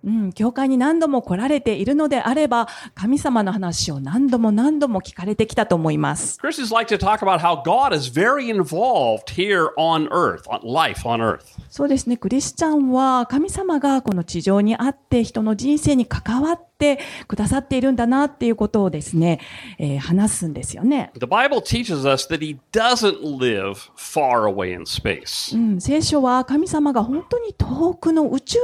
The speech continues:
Speaker 1: にいらっしゃるような方ではないんだって言ってるんですね。
Speaker 2: Or he doesn't just occasionally show up to check on us.
Speaker 1: ま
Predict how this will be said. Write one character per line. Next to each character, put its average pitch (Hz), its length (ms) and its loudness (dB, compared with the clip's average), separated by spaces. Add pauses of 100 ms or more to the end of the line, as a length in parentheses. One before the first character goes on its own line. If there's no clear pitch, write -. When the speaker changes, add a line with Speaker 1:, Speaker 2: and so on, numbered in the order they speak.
Speaker 1:
に 226 220 2
い 196 80 0
ら 196 100 2
っ - 40 0
し - 140 -4
ゃ 330 60 2
る 311 80 2
よ 311 60 2
う 294 40 4
な 247 120 2
方 226 240 -2
で 185 100 0
は 233 200 0 (300)
な 180 180 2
い 277 80 4
ん 269 60 2
だ 196 100 0
っ 156 40 -4
て - 120 -20
言 - 100 -10
っ - 20 -16
て - 140 -6
る 113 80 -2
ん 110 40 -6
で - 80 -16
す - 120 -2
ね。 202 240 2
Speaker 2:
Or 156 140 2
he 170 60 2
doesn't 196 360 2
just 226 420 -2
occasionally 180 960 0
show 175 500 0
up - 240 -4
to 135 120 -6
check - 300 -4
on 82 220 -8
us. - 300 -8
Speaker 1:
ま 269 80 2